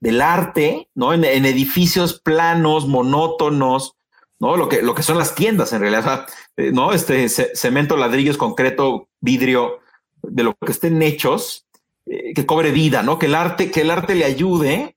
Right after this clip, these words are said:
a, a que cobre vida. Y eso, pues, a través de, de, de instalaciones artísticas, ¿no? O sea, de que los edificios se conviertan en piezas de arte, ¿no? Entonces, aquí él, él pone cuatro,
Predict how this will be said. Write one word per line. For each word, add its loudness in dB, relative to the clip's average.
a, 0
a -4
que -10
cobre 0
vida. 0
Y 0
eso, 0
pues, 0
a 2
través 2
de, 2
de, 0
de -2
instalaciones 0
artísticas, -4
¿no? 0
O 2
sea, 0
de -2
que 0
los -2
edificios 0
se 0
conviertan 0
en -2
piezas 0
de 2
arte, -6
¿no? 0
Entonces, 0
aquí 0
él, 0
él 0
pone -2
cuatro, -2